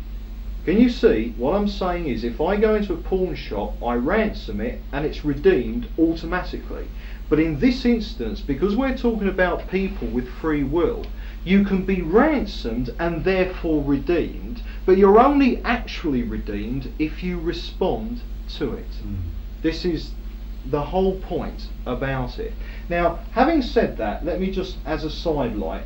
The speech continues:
Speaker 1: uh, just, uh, turn to, if you turn to Peter, and it's two Peter, and, um,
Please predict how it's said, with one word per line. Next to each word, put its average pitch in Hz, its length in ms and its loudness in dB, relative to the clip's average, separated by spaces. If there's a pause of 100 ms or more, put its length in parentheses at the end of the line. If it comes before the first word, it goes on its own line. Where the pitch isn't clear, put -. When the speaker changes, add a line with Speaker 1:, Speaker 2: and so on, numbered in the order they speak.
Speaker 1:
uh, 131 240 0
just, 127 420 -6
uh, 131 240 2
turn 139 420 -4
to, 127 240 -2 (200)
if 214 100 -2
you 208 60 2
turn 180 280 0
to 147 100 -4
Peter, 110 580 -4 (380)
and 131 160 -2
it's - 340 -8
two 170 400 0
Peter, 123 420 -2 (840)
and, 135 340 0
um, 135 380 2